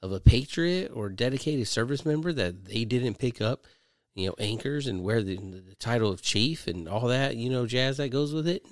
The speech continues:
No. You need those great first classes. If we don't have all those great first classes out there retiring, then you can't have great chiefs out there.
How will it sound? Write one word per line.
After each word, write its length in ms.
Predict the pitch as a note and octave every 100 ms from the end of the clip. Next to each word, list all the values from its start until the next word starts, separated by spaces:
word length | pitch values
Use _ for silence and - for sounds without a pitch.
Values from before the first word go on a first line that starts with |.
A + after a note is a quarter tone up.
| - -
No. 200 | D#3 G2+ - _ _ _ _ _ _ _
You 120 | D#3+
need 260 | E3 G3 C4+
those 220 | D#3 A2+
great 240 | - A2
first 260 | - G#2 -
classes. 320 | - F2+ -
If 100 | G2
we 100 | A#2+
don't 180 | E3+ D#3
have 180 | C#3 B2+
all 220 | A2+ A#2+
those 180 | B2+ A#2+
great 240 | B2 A#2+
first 240 | - A2+ -
classes 340 | A2 - G2
out 140 | A2
there 140 | G2 G2
retiring, 500 | G2 G2+ G#2+ G#2+ A#2 - - -
then 160 | A2 G#2+
you 140 | G#2+
can't 200 | B2 A2+
have 200 | G2+ G2
great 180 | G2 G2
chiefs 300 | - G#2 -
out 160 | F2
there. 300 | D#2+ F2 E2+